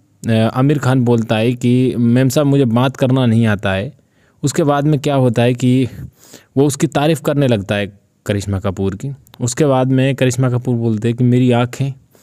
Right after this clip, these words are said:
मेरी आँखें कैसी हैं राजा?" फिर आमिर खान बोलता है कि "रा-, अ, मेम साहब, आपकी आँखें मेरी टैक्सी के हेडलाइट के जैसी हैं।" <laughs>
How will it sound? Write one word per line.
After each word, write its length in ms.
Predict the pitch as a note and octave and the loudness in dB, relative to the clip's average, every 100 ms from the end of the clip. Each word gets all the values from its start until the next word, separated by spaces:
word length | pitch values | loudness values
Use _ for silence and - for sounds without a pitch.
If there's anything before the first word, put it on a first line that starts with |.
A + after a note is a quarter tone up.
| _ _ - | _ _ -2
मेरी 280 | A2 C3 C#3 | 0 2 2
आँखें 280 | C3+ B2 C3 | 0 -2 -2
कैसी 380 | G#2+ G#2+ C#3 | 0 0 0
हैं 140 | A#2+ G2 | 0 0
राजा?" 340 | F#2 F#2 A2 - - - - _ - | -2 -4 -8 -12 -20 -20 -20 _ 0
फिर 440 | C3+ B2 C3 C#3+ - A#2 | 2 2 2 0 -6 -2
आमिर 220 | A#2+ C#3 | 0 2
खान 180 | C3 B2 | 2 2
बोलता 340 | A#2 A2 A#2 | 2 0 0
है 100 | B2 | 0
कि 120 | A#2 | 0
"रा-, 220 | A#2+ B2 | 0 0
अ, 340 | A2+ B2 A2+ A2 | 0 0 2 2
मेम 220 | A2 A2+ | 2 0
साहब, 220 | A2+ C3 | 0 0
आपकी 360 | B2+ B2+ A#2+ C3+ | 0 -2 0 0
आँखें 420 | A#2 A#2 - C3+ D3 _ - - - | 0 0 0 -4 -4 _ -20 -20 -2
मेरी 160 | A#2 C3 | 0 0
टैक्सी 420 | - D3 C#3 - | 0 -4 -2 -2
के 120 | C#3+ | 0
हेडलाइट 420 | C3 B2+ C3 C3 B2+ | 2 2 0 0 2
के 100 | B2 | 2
जैसी 300 | G#2+ - G#2+ | 2 2 0
हैं।" 320 | G2 A2+ - - - | 0 -2 -6 -10 -2
<laughs> 300 | C3+ G2+ A2+ | 0 0 -2